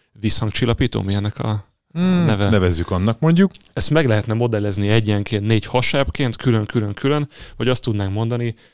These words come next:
Speaker 1: hogy megadjuk a szélességét, hosszúságát, magasságát, és egy, mondjuk egy, egy paraméter szerint kiosztjuk ezt. Ugye ez egy pofon egyszerű kiosztás,
Speaker 2: Mhm.
Speaker 1: de már nem kellett minden egyet külön megrajzolni. Tehát ez a fajta, ö, mondjuk az, hogy, hogy, ö,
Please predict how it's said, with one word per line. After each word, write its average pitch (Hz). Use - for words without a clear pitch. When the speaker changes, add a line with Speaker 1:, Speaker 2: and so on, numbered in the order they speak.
Speaker 1:
hogy 107
megadjuk 101
a 101
szélességét, 101
hosszúságát, -
magasságát, 123
és -
egy, 107
mondjuk 107
egy, 101
egy 110
paraméter 110
szerint 107
kiosztjuk -
ezt. -
Ugye 151
ez 139
egy 143
pofon -
egyszerű 107
kiosztás, 117
Speaker 2:
Mhm. 110
Speaker 1:
de 127
már 147
nem 127
kellett 107
minden 113
egyet 104
külön 104
megrajzolni. 98
Tehát -
ez 139
a -
fajta, 110
ö, 104
mondjuk 104
az, 101
hogy, 104
hogy, 98
ö, 98